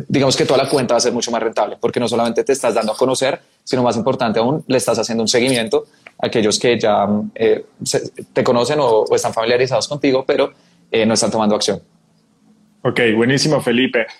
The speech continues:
Speaker 2: Para los que tal vez están un poquito perdidos en este tema de, de, de la pauta digital y lo que estamos hablando sobre el tema de las temperaturas,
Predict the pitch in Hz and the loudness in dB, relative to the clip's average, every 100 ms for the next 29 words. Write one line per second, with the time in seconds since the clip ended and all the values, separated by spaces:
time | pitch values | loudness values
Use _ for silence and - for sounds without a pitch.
0 | _ - 123 131 139 143 135 127 123 - | _ -2 2 2 2 0 2 2 2 0
1 | 147 160 170 160 156 165 156 143 - 165 | 2 2 2 0 -2 -2 -4 -4 -2 0
2 | 170 151 127 135 139 139 123 123 - 123 | 0 0 0 0 0 -2 -4 -4 -4 -4
3 | 123 127 127 117 107 101 117 110 107 107 | -2 -2 0 0 0 -4 -2 -2 -2 -2
4 | 107 - 123 123 123 117 117 131 135 127 | -2 0 0 2 0 0 -4 0 2 2
5 | 113 120 - 127 120 113 117 127 120 110 | 0 -4 -4 -2 0 0 0 0 0 -4
6 | 101 117 117 113 110 117 107 107 104 139 | -6 -2 0 0 0 0 2 2 2 2
7 | 131 123 | 2 2